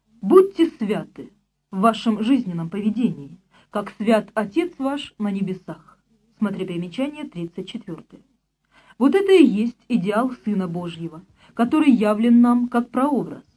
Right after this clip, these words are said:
Но отделение добра – к которому мы внутренне должны стремиться, от зла, из которого мы исходим, бесконечно. И поскольку это касается действия, то есть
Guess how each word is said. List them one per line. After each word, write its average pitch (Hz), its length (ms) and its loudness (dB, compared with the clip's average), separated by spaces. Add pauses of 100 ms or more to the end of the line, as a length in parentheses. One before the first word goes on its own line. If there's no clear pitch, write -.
(680)
Но 277 360 4
отделение 269 640 4
добра – 285 500 0 (200)
к - 20 -16
которому 247 460 4
мы 247 260 6
внутренне 202 640 0
должны 202 500 0
стремиться, - 720 -4 (480)
от 208 180 0
зла, 240 440 0 (200)
из 214 140 -6
которого 240 460 2
мы 220 220 4
исходим, 208 580 -6 (440)
бесконечно. 285 840 -4 (500)
И 240 100 2
поскольку 320 560 2
это 262 300 -2
касается 233 640 -4
действия, 180 680 -10 (400)
то 285 80 4
есть 277 260 6